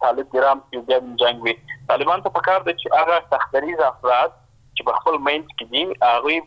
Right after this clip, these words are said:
هغوی باید، اه، د دې توانایي دوی ولري چې هغوی کنټرول کړلی شي او یو دسته جمعي راشي. دا، دا، دا به، اه، ډېر مفید نه وي چې یو ډله د طالبان راشي او نور دي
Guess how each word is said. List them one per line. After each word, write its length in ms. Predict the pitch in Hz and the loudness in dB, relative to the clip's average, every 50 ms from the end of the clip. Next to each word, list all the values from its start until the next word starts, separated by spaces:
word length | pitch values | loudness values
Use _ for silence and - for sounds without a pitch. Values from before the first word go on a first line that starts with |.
| _ - - | _ -2 0
هغوی 300 | 135 123 120 135 147 156 | 0 2 2 0 -2 -2
باید، 300 | - 147 151 151 147 147 | 0 2 4 4 2 2
اه، 400 | - - - - - - - - - - - | -2 -4 -2 -2 0 0 -2 -4 -6 -6 -6
د 40 | 127 - | -4 -2
دې 220 | - 151 - - | -2 -2 -2 -2
توانایي 280 | - 139 135 135 143 151 | -2 0 0 0 -2 -2
دوی 140 | 151 311 - | -4 -2 0
ولري 300 | 160 170 165 156 143 127 | 0 0 2 0 0 0
چې 140 | 123 123 | 0 0
هغوی 200 | 123 120 135 131 - - | 0 0 -2 -2 -4 -4
کنټرول 280 | 127 - - 143 143 - - | -4 -2 0 -2 0 -2 -2
کړلی 260 | 123 120 120 117 - | -2 -2 -2 -2 0
شي 80 | 123 120 | 2 2
او 160 | 117 113 - - - - - - - | 2 2 0 -2 -6 -16 -20 -16 -4
یو 160 | - 123 120 | -2 0 0
دسته 300 | 117 117 117 - - 120 | 2 0 -2 -2 -2 -4
جمعي 300 | 117 113 127 131 156 170 | -2 0 0 0 2 2
راشي. 300 | 156 135 113 110 - - | 2 2 2 2 -2 -2
دا، 240 | - - 135 139 117 - - 123 | -2 0 0 0 0 -4 -4 0
دا، 160 | 135 143 139 | 0 2 2
دا 260 | 131 - 143 147 151 | 2 2 2 2 2
به، 160 | 147 147 139 127 | 2 4 4 2
اه، 640 | 120 - - - - - - - - - 120 117 117 - | 2 0 -4 -20 -20 -20 -14 -4 0 2 2 2 0 0
ډېر 160 | 147 156 151 - | 0 0 0 0
مفید 300 | 147 139 131 - - - - - | 0 -2 -2 -2 -4 -8 -6 -4
نه 100 | 165 170 | -2 -2
وي 100 | 170 156 | -2 -2
چې 160 | - - - 127 120 123 123 123 139 | -2 -2 -2 -2 -2 -2 -2 0 2
یو 200 | 147 143 131 - - | 2 2 2 2 2
ډله 240 | 139 143 143 135 127 | 2 0 0 -2 -4
د 60 | 123 123 127 | -4 -2 0
طالبان 360 | 123 117 120 120 139 143 147 | 0 0 0 0 0 0 2
راشي 320 | 147 147 147 143 - 127 123 | 2 2 0 2 2 2 2
او 60 | 120 | 2
نور 240 | 123 131 135 127 120 | 2 2 0 0 0
دي 180 | - 120 110 | -4 -6 -8